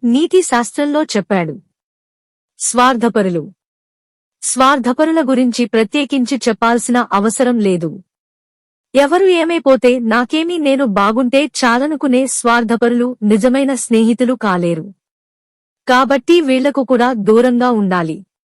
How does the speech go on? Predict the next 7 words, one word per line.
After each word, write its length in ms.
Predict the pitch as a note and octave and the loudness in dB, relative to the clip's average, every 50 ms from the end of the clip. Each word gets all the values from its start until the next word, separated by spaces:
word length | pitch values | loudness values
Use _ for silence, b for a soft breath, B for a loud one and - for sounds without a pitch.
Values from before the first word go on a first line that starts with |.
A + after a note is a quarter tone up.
| _ _ _ _ _ _ _ _ _ _ _ _ - | _ _ _ _ _ _ _ _ _ _ _ _ -4
అతిగా 360 | A3 G#3+ - C4+ A#3+ C#4 D4 | -4 -2 -2 -2 0 0 0
పొగిడేవారు. 840 | D4 - B3 A3+ A3 G#3+ A#3 A3 A3 G3+ F#3+ F#3+ F#3 E3 D3 F#3 - _ _ _ _ _ _ _ _ _ _ _ _ _ _ _ _ _ - | 0 2 2 2 2 2 2 2 2 2 2 -2 -2 -4 -6 -10 -16 _ _ _ _ _ _ _ _ _ _ _ _ _ _ _ _ _ 0
పొగడ్తలకు 640 | C#4+ D4+ C#4 E4 D4+ B3 F4 F4 F4 F4 - E4+ D4 | 0 2 2 0 0 0 0 0 0 0 0 0 0
పొంగిపోయేవారు 880 | - B3+ A#3+ A#3+ B3+ C4+ - C4+ C4+ C4 B3+ C4 A#3+ A#3 G#3+ G3+ G3+ G3 | 2 2 2 2 2 0 2 2 2 4 2 2 2 2 2 0 0 -2
చాలా 460 | F3 - - A3+ G#3 G#3 A3+ B3+ C#4 | -2 -4 -2 0 0 2 2 0 0
మందే 320 | D4 C4+ B3+ B3 A3+ C#4 D4 | 0 0 0 0 0 0 -2
ఉంటారు. 520 | B3+ A3+ G3+ E3+ F#3+ F3+ E3+ D#3+ - G3 | -2 -2 -2 -2 -2 -4 -4 -6 -8 -12